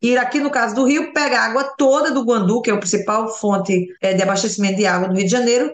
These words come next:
é, esfria as caldeiras e joga água quente no mar. Então, é um negócio assim, coisa muito dramática. Ninguém faz nada. E aqui também o caso também de Suape.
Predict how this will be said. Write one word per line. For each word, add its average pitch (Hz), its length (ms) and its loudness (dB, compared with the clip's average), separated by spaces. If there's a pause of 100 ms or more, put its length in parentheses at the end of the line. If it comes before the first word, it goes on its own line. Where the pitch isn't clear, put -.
(140)
é, 220 220 0
esfria 262 320 0
as 277 80 -4
caldeiras 277 360 0
e - 20 0
joga 294 200 0
água 320 380 -2
quente 320 380 0
no 370 180 2
mar. 294 380 2
Então, 277 340 -4
é 220 60 -2
um 240 80 -2
negócio 320 380 0
assim, 320 440 -2
coisa 349 340 2
muito 320 440 0
dramática. 202 600 -2 (400)
Ninguém 349 220 0
faz 359 200 0
nada. 151 400 -2
E 302 240 0
aqui 302 280 -2
também 277 400 0
o 285 80 -2
caso 247 400 0
também 233 400 0
de 233 60 -2
Suape. 254 800 0